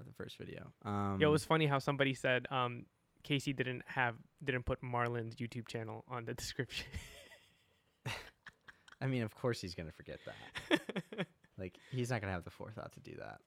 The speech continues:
Speaker 2: Yeah.
Speaker 1: He'll even still do spelling errors and stuff.
Speaker 2: But yeah, so, so,
Speaker 1: Um,
Speaker 2: uh,
Speaker 1: what's the plan?
Speaker 2: yeah, what's your plan, man? Like,
Speaker 1: I mean, I think it's always, it's still developing.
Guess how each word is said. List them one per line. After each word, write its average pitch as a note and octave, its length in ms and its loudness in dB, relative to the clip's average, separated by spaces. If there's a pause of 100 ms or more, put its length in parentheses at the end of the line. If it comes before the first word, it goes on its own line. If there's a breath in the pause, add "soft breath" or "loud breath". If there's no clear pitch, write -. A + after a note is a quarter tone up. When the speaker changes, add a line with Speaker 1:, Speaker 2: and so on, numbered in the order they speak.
(120)
Speaker 2:
Yeah. A#2 240 0 (120)
Speaker 1:
He'll A2+ 240 0
even F2 340 -2
still - 220 -6
do F2 140 -2
spelling E2+ 400 -4
errors D#2 320 -6
and E2+ 100 -10
stuff. - 280 -10 (1500 soft breath)
Speaker 2:
But D#3+ 120 12
yeah, C3+ 100 10
so, B2+ 220 6
so, A#2+ 240 0
Speaker 1:
Um, A#2+ 140 6
Speaker 2:
uh, - 40 4
Speaker 1:
what's A#2 220 -2
the G2 80 -6
plan? A2 480 0
Speaker 2:
yeah, B2 120 4
what's B2 200 0
your F3 80 4
plan, D3+ 360 4
man? B2+ 160 2
Like, B2 160 -2 (1040)
Speaker 1:
I A#2 80 0
mean, A#2 120 4
I A#2 40 4
think C#3 140 2
it's C#3+ 140 4
always, A2 320 4
it's - 160 -8
still C#3 160 -2
developing. F#2 680 0